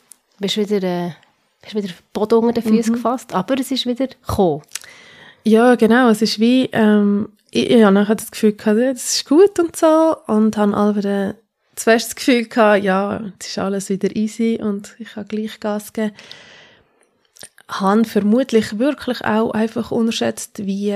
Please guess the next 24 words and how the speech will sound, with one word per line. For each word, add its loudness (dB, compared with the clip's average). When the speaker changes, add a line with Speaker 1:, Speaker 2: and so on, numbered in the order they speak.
Speaker 2:
viel -2
Energie -2
es -10
braucht, -8
Mama -4
zu -8
sein -6
mit -10
kleinen -6
Kind. -8
Also -2
ich -6
würde -2
keins -4
von 2
meinen 2
Kindern 0
hergeben, 0
weil -2
es -8
ist -10
ein 0
mega 0
Geschenk. -6